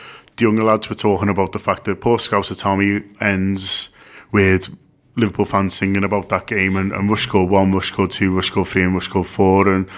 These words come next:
a couple of the lads had never even seen the goals, but they sing that every time they go to Anfield, and I thought that's, that's a funny thing, isn't it? The, the goals, that, you know, never mind don't remember, but have never even, even watched on YouTube or, or seen on the telly,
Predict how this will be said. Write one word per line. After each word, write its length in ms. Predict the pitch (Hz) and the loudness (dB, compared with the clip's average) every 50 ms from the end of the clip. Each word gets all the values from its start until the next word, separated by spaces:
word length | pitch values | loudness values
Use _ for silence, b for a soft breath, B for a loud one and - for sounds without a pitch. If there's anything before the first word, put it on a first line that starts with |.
| B B - | B B -8
a 60 | 110 | -6
couple 140 | - 143 135 | -4 -4 -2
of 60 | 139 | 0
the 60 | 139 | 2
lads 180 | 139 135 131 - | 2 2 2 0
had 80 | 120 | -2
never 200 | 117 110 104 104 | -2 -2 -2 -2
even 180 | 107 101 98 98 | -2 -2 -2 -2
seen 240 | - - 110 98 92 | 0 0 0 0 0
the 80 | 92 | 0
goals, 360 | 85 95 95 95 104 110 107 - | 0 0 2 2 2 2 0 -2
but 160 | - - - | -6 -8 -6
they 60 | 107 | -6
sing 260 | - - 104 101 101 | -4 -4 -2 -2 0
that 120 | 104 107 107 | 0 0 0
every 180 | 101 92 104 | 0 -2 -4
time 260 | - - 98 95 92 | -4 -2 -2 -2 -2
they 60 | 92 87 | -2 -4
go 120 | 95 92 | -4 -4
to 140 | 87 - 95 | -4 -2 -2
Anfield, 400 | 92 92 90 - 104 107 104 98 | -2 -2 -2 0 2 2 4 4
and 80 | 101 95 | 2 -2
I 40 | - | -2
thought 220 | - 117 120 117 | -2 -4 -4 -2
that's, 220 | 123 117 - - | -2 -4 -4 -4
that's 220 | - 123 110 - - | -4 -4 -2 -2 -4
a 40 | 113 | -4
funny 300 | - - 110 101 98 90 | -4 -2 -2 0 -2 -2
thing, 320 | - - 98 104 107 107 | -2 -2 0 0 2 2
isn't 240 | 104 98 104 107 104 | 2 2 2 0 0
it? 160 | 104 104 - | 0 0 2
The, 200 | 107 101 95 92 B B B B B B B B - | 2 2 2 0 B B B B B B B B -10
the 80 | 104 | -8
goals, 320 | 101 - 113 107 104 101 - | -2 2 2 2 2 2 0
that, 180 | 110 98 107 | -4 -8 -8
you 180 | 220 - 131 120 | -4 -2 0 0
know, 200 | 110 98 95 95 | 2 0 -2 -4
never 340 | 101 - - 123 120 110 113 | -6 -6 -4 -2 -2 -2 0
mind 260 | 110 107 104 104 92 | -2 -2 -2 -2 -2
don't 140 | 101 98 95 | -4 -4 -2
remember, 320 | 95 98 98 98 104 107 | -2 -2 0 0 0 0
but 140 | 101 110 104 | 2 2 2
have 100 | 101 98 | 2 2
never 240 | 101 98 92 92 92 | 0 0 0 0 -2
even, 320 | 95 90 92 92 92 - - | -2 -2 -4 -6 -6 -6 -4
even 340 | - 117 110 92 90 98 98 | -2 -2 -2 -2 -2 -4 -2
watched 340 | 92 98 98 - - - - | -2 -2 -2 -4 -4 -4 -2
on 160 | 101 95 95 | -2 0 0
YouTube 440 | 92 95 95 92 - - 104 98 92 | -2 -2 -2 -2 0 0 0 0 0
or, 120 | 98 92 | 0 -2
or 160 | 104 101 95 92 | 0 0 0 0
seen 360 | - - 107 98 98 98 95 | 0 0 2 2 2 2 2
on 160 | 98 98 95 | 0 -2 -2
the 80 | 95 90 | -4 -4
telly, 480 | - - 98 92 95 101 101 95 92 | -2 -2 0 0 0 -2 -2 -4 -6